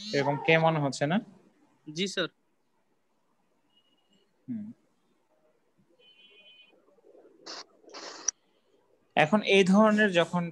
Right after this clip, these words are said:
Speaker 1: টাস্ককে solve করতে দেওয়া হয়, ঠিক আছে, এখন এটা দেখেন তো, এই টাস্কটা কি statically determinate না indeterminate?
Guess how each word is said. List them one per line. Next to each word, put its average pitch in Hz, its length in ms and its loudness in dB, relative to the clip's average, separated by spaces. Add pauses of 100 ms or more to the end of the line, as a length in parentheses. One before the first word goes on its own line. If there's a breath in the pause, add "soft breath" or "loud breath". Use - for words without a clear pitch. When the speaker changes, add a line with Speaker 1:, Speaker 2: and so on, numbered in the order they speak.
Speaker 1:
টাস্ককে 131 460 2
solve 139 300 0
করতে 147 260 -4
দেওয়া 123 320 4
হয়, 113 260 0
ঠিক 147 200 -6
আছে, 147 220 -6
এখন 139 380 -4
এটা 147 220 -2
দেখেন 160 360 0
তো, 170 140 -4
এই 143 220 -2
টাস্কটা 139 440 -6
কি 131 180 -18
statically 147 580 -6
determinate 143 600 -2
না 123 200 -4
indeterminate? 147 720 -10